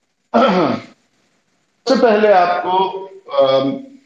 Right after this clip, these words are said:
चूंकि आप बीएससी final पढ़ चुके हैं, बीएससी final में spectroscopy एक बड़ा part था chemistry का, है ना? और, अ, उसमें सबसे पहले आपको जानना चाहिए वेव किसको बोलते हैं।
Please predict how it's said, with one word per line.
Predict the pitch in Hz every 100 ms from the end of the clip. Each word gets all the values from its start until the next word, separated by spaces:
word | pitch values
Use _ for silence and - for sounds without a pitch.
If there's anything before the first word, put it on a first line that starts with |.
| -
चूंकि | 175 170 196
आप | 185 139
बीएससी | 151 156 156 220
final | 196 147 151 165 165
पढ़ | 151 147
चुके | 143 120 123
हैं, | 147 175
बीएससी | 143 143 - 165
final | 160 143 143 151 156
में | 165 160
spectroscopy | - 135 - 156 151 - 139 123 180
एक | 196 175
बड़ा | 127 143 170 151 - - - _ _ _ _ _
part | 147 147 147 147 -
था | 127
chemistry | - 117 117 - - -
का, | - - _ _ _ _ _ _ -
है | 160
ना? | 214 220 - - _ -
और, | 127 127 131 - - 131 - 131
अ, | 131 131 127 - - - _
उसमें | 180 - - 240 165 151 107
सबसे | - 208 - 240
पहले | 214 208 202
आपको | 180 170 - 156
जानना | 139 127 131 135
चाहिए | - 135 165
वेव | 165 113 117 156 185 196 185 -
किसको | - - 117
बोलते | 101 104 110 - -
हैं। | _